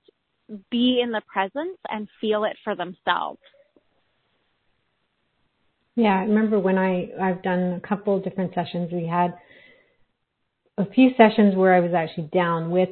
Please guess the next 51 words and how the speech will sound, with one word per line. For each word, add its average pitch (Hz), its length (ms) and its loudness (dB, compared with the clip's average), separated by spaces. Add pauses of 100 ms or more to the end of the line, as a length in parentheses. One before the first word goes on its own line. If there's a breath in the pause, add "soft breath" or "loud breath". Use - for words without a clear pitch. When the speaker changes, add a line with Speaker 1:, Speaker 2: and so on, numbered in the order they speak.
Speaker 2:
the 185 80 -6
horses - 540 -6 (200)
and 165 520 -8 (100)
in 180 140 -4
the 170 160 -8
field. 151 420 -6
So 175 100 -6
the 165 120 -10 (100)
table 170 320 0
was 170 120 -2
Speaker 1:
Yes. 202 120 -2 (340)
Speaker 2:
set 175 120 -4
up 156 140 -4
in 190 160 2
the 190 140 -2
field 180 400 0
and 170 140 -6
the 170 40 -8
horses 170 360 -8
were 151 180 -6
around 208 440 2
and 160 80 -2
they 151 100 -8
could - 160 -18
come 180 260 -4
around 165 360 -4
at 165 100 -8
any 151 320 -10
time 185 440 -4
and, 160 280 -8 (220)
and 208 240 4
or 170 260 4
work 170 320 -2 (140)
from 170 260 -6
a 147 100 -12
distance 160 540 -10
within 147 300 -10
the 143 160 -10
field. 175 320 -2 (160)
And 170 420 -6 (300)
I, 185 420 -2 (160)
I 190 80 2
loved 220 400 2
how, 175 560 0 (100)
you 196 120 0
know, 170 120 -2
I 175 140 -2
could 175 160 -6
hear, 175 460 -4
like, 170 260 -10
a, 160 240 -8